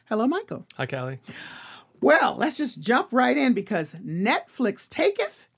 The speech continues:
Speaker 1: and Netflix giveth. <laughs> So Netflix has signed Beyoncé, and they've just announced the Obama's first production,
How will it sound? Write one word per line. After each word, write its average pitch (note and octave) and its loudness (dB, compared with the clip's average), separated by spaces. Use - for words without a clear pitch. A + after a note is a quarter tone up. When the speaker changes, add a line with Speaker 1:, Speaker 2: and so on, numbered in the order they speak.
Speaker 1:
and D3+ -8
Netflix G3+ -4
giveth. D#3 -2
<laughs> E4 -4
So C4 0
Netflix A#3+ 0
has D#3+ -8
signed A#3+ -2
Beyoncé, D#3 -2
and D3 -10
they've C#3 -6
just G3 -4
announced F3 -4
the D#3+ -6
Obama's D#3 -6
first F3 -8
production, D3+ -12